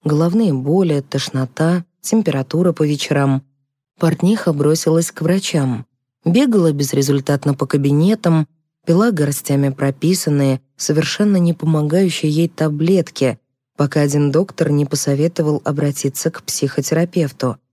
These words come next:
Дал Свете координаты Егора Булгакова и сказал: «Он решит вашу проблему». Швея послушалась. Через семь месяцев занятий она ощутила себя другим человеком,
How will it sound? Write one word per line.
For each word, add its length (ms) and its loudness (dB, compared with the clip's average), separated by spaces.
Дал 280 4
Свете 480 0
координаты 720 0
Егора 400 2
Булгакова 720 0
и 240 -2
сказал: 600 -2
«Он 420 2
решит 600 -2
вашу 400 -2
проблему». 680 0
Швея 420 2
послушалась. 840 -2
Через 300 2
семь 220 2
месяцев 460 2
занятий 680 2
она 360 2
ощутила 580 0
себя 340 0
другим 380 0
человеком, 760 0